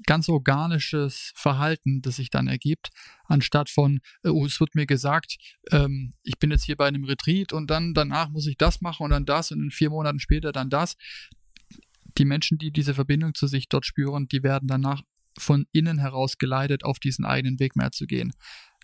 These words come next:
Dann kommt's wieder zurück zu, wie viel Mut wird aufgebracht, um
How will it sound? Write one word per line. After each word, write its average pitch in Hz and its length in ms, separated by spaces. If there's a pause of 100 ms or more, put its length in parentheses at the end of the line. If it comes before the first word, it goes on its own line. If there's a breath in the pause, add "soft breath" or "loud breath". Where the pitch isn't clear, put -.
(200)
Dann 131 120
kommt's 135 240
wieder 139 180
zurück - 340
zu, 131 200 (200)
wie 151 140
viel 135 140
Mut 139 280
wird 160 140
aufgebracht, 156 640
um 135 200